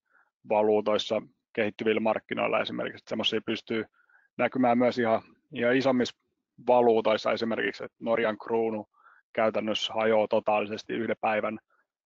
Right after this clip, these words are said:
aikana, niin ei, ei semmoista pitäisi tapahtua. Ja sit kuitenkin nähdään semmonen, niin onhan se merkittävää.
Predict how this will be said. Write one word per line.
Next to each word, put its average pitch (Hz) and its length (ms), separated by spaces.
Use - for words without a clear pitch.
aikana, 110 540
niin 113 260
ei, 131 360
ei 113 140
semmoista 113 360
pitäisi 113 500
tapahtua. - 760
Ja - 60
sit - 120
kuitenkin 107 360
nähdään 120 340
semmonen, 123 380
niin 117 120
onhan 110 180
se 107 60
merkittävää. 117 760